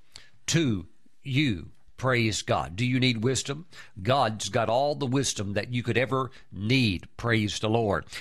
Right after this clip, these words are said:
And I believe God wants you to have it. I believe God will get it to you, even if you need it quickly. Ooh, praise the Lord. And, and maybe that you need that even today. This is what I've discovered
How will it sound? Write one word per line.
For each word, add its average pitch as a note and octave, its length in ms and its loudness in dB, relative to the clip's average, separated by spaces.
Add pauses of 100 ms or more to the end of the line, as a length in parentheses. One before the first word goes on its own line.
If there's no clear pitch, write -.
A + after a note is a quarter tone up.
And A#2+ 120 4
I D3 80 4
believe C#3+ 280 2
God C#3 240 2
wants C#3 280 0
you C#3+ 60 -2
to - 60 6
have B2 220 4
it. E2+ 180 -6
I B2+ 140 4
believe C#3 300 2
God C#3 320 4
will A#2 100 0
get C#3+ 180 2
it C3 120 -4
to C#3 100 2
you, D3 240 4
even E3 300 2
if C#3+ 160 0
you C#3 100 0
need D3+ 220 2
it A#2+ 160 -4
quickly. C3+ 560 0 (1200)
Ooh, F3 200 2
praise C#3 440 0
the B2+ 100 -2
Lord. B2+ 220 2
And, G#2+ 160 -2
and C#3+ 120 0
maybe E3+ 280 2
that B2 280 -2
you C3 80 0
need C3+ 280 0
that G#2+ 280 2
even A2+ 600 0
today. A2 440 2 (380)
This F3 220 2
is F3 100 -2
what D#3+ 140 2
I've C#3 140 4
discovered A#2 600 0